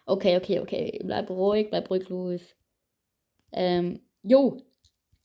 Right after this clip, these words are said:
Yo. Übertreib. Übertreib. Oh, scheiße, nein. Hey! Digga.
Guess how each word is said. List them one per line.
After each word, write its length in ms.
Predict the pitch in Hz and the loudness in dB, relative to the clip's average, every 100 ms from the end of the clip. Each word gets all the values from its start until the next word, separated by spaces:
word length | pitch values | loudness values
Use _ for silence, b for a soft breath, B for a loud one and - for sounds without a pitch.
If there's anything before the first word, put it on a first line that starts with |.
| _ | _
Yo. 460 | 220 285 254 - - _ - _ _ _ _ _ _ _ _ _ | 2 4 4 0 -10 _ -20 _ _ _ _ _ _ _ _ _
Übertreib. 580 | 208 214 254 330 392 - _ _ _ _ _ _ _ _ _ - | 0 2 6 6 4 0 _ _ _ _ _ _ _ _ _ 2
Übertreib. 800 | 254 247 262 320 403 403 - - | 2 4 4 6 6 6 2 -8
Oh, 120 | - - | -8 -4
scheiße, 300 | 277 254 - - | -2 -2 -4 -4
nein. 160 | 262 B B - | -6 B B -4
Hey! 520 | - 659 587 - - _ _ _ _ _ _ - | 0 4 4 4 0 _ _ _ _ _ _ 4
Digga. 300 | 247 180 - | 6 6 2